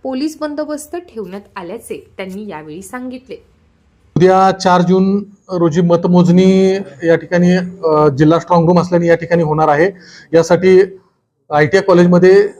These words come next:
Speaker 2: अ, जे स्ट्रॉंग रूम आहे तिथे मतमोजणी केंद्र आहे, तिथे मोठ्या प्रमाणावर बोली-, पोलीस बंदोबस्त तैनात करण्यात आलेला आहे. यामध्ये दोन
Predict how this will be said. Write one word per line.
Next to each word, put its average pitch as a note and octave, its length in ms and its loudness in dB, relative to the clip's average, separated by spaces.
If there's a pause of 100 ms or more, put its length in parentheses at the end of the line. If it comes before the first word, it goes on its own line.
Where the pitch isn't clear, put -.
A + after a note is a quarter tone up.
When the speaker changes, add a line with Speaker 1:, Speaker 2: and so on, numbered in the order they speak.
Speaker 2:
अ, E3 240 2
जे D#3 240 0
स्ट्रॉंग D#3+ 300 -2
रूम F3 160 0
आहे F3 140 2
तिथे F3+ 280 0
मतमोजणी F3 500 0
केंद्र E3+ 220 -6
आहे, F#3 120 -2
तिथे G3 180 0 (280)
मोठ्या D3+ 220 0
प्रमाणावर E3+ 340 2
बोली-, E3 320 2
पोलीस E3 340 -2
बंदोबस्त D#3+ 380 0
तैनात D#3 280 -2
करण्यात D3+ 280 -4
आलेला C#3 240 0
आहे. F#3+ 80 -2 (440)
यामध्ये E3+ 420 4
दोन F3+ 580 0